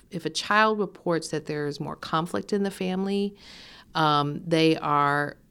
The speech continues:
more likely to express suicidal ideation or,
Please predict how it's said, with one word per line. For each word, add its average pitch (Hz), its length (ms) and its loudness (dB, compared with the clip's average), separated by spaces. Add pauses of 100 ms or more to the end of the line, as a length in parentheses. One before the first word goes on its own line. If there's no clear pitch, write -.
(120)
more 156 280 4
likely 147 400 0
to - 280 -8
express 143 520 -4
suicidal 147 500 -2
ideation 143 800 -2
or, 143 560 -4